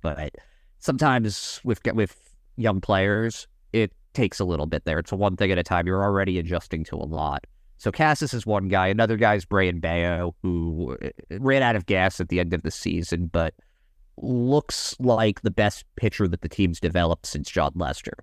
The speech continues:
which is, the Red Sox are, are not good at developing pitchers throughout the years. It's just what it is. Every now and then there's a Roger Clemens,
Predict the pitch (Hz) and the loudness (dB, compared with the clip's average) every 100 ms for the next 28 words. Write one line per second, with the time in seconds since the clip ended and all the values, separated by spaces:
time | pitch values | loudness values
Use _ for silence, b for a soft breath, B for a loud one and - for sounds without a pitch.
0 | - - - 71 80 - - _ _ _ | -10 -8 -6 -8 -8 -16 -20 _ _ _
1 | - _ 120 - _ - 147 139 - 135 | -20 _ -20 -20 _ 0 4 4 4 4
2 | 120 - - 113 110 113 110 95 107 95 | 4 -2 -4 -2 0 0 2 2 2 2
3 | 82 85 82 67 76 73 73 57 - - | 0 0 0 0 -2 -2 -4 -6 -6 -4
4 | 73 - 60 69 64 - - - 73 - | -2 -2 -4 -4 -4 -6 -8 -6 -8 -4
5 | 82 64 65 67 - - - - - _ | -4 -4 -6 -8 -12 -16 -20 -20 -20 _
6 | _ - 131 139 127 120 110 107 107 107 | _ 0 2 4 6 4 2 0 0 0
7 | 107 98 101 95 92 - 92 101 104 | 0 2 2 2 0 0 2 2 -2